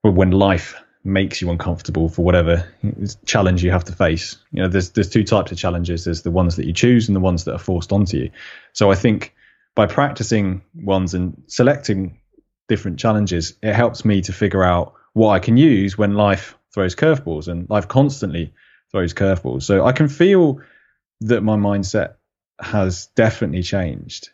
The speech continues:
So for instance, about three months ago, I fell off a climb and really badly injured my ankle. And it's still not properly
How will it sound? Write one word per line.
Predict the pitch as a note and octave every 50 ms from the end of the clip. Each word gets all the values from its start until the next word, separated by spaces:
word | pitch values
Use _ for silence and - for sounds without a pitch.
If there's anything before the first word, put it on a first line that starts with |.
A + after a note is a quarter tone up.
| _ _ _
So | - - A#2 G#2+ G#2
for | - - B2+
instance, | C3 B2+ A2 - G#2+ F#2+ F2+ F2 E2 - - - _ _ _ _ _ _ _ _ _ _ _ _ _ -
about | G2 A2+ A#2 A#2 A#2
three | - - C#3 C3+
months | B2+ B2+ A#2+ G#2 F2+ - - G2 - _ _
ago, | - F2 F2 F2 F2 G#2 C#3+ C#3 - - - - _ _ _ _ _
I | - F2+ F#2 F#2+ F2+
fell | - - - - B2 G#2+
off | G#2 F#2 -
a | F#2
climb | - - A#2 G#2 F2+ D#2+ E2+ E2+ F2+ -
and | - F2+ F2+ F2+ F2+ F2+ G2 G2+ G2+ G#2+
really | A2+ A#2 A#2+ A#2 A2 G#2 F#2+ G2 G2 - _ _ _ _ -
badly | A2+ G#2+ G2+ F#2 E2+ F2+ F2 D2 E2
injured | F#2 F2+ F#2 E2+
my | F2+ F2 F2+
ankle. | F2+ F2+ F2+ - - C#2+ D2 - - _
And | - G#2+
it's | A2 -
still | - - - D#3+ D#3+ D3 C3+ B2+
not | A2+ A2 A#2 A#2+ A2 F2 - - - -
properly | - - - A2+ F#2+ F2+ - F#2+ F2+ F2 E2+ F2